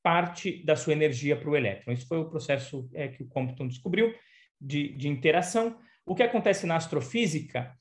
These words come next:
né, no, no laboratório, o elétron é de baixa energia, o raio-x é energético e ele transfere energia pro, é,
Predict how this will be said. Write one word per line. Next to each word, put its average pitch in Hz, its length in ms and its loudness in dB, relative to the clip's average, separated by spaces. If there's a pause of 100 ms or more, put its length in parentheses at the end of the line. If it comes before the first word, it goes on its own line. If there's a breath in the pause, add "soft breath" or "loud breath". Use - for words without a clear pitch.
(200 soft breath)
né, 143 160 -2
no, 156 220 -4
no 165 140 4
laboratório, 165 640 6
o 135 40 0
elétron 151 340 2
é 143 40 -4
de 131 100 -8
baixa 131 280 0
energia, 160 520 2
o 175 60 4
raio-x 127 520 -2
é 120 60 2
energético 180 680 0
e 185 60 2
ele 175 140 4
transfere 170 440 0
energia 139 560 -2 (320)
pro, 139 360 -2 (140)
é, 113 1400 0